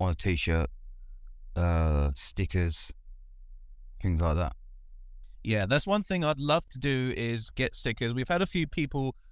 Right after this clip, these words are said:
Speaker 2: send us a couple of messages asking for stickers, and, uh, I th-, you know, the demand is apparently there. <laughs> So that's, I think, the, the first thing we should have a little look at is getting some stickers so that people can,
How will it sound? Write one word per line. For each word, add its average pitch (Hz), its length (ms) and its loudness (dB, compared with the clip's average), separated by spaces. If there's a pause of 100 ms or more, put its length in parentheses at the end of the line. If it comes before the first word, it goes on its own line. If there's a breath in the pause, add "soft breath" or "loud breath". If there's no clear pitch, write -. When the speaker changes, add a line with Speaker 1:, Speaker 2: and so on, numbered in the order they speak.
(140)
Speaker 2:
send 156 260 4
us 147 140 4
a 131 120 4
couple 135 240 -2
of 131 80 4
messages 123 480 2
asking 123 420 2
for 170 280 2
stickers, - 580 0 (160)
and, 120 380 2
uh, 120 240 6 (540)
I 120 80 -2
th-, - 160 -8
you 135 120 2
know, 120 220 4
the 117 140 -2
demand 156 500 4
is 139 320 0
apparently 165 400 0
there. 165 260 4
<laughs> - 40 -4
So 160 440 4 (420)
that's, - 320 2
I 147 100 2
think, 143 220 -2
the, 127 120 -6 (140)
the 127 100 0
first 143 320 2
thing 123 160 2
we 95 120 2
should 110 280 0
have 120 140 2
a 113 40 2
little 107 220 2
look 117 220 0
at 107 180 4
is 104 100 -2
getting 131 260 -2
some - 160 -4
stickers 151 580 0
so 127 100 0
that 120 140 0
people 151 280 -2
can, 143 360 2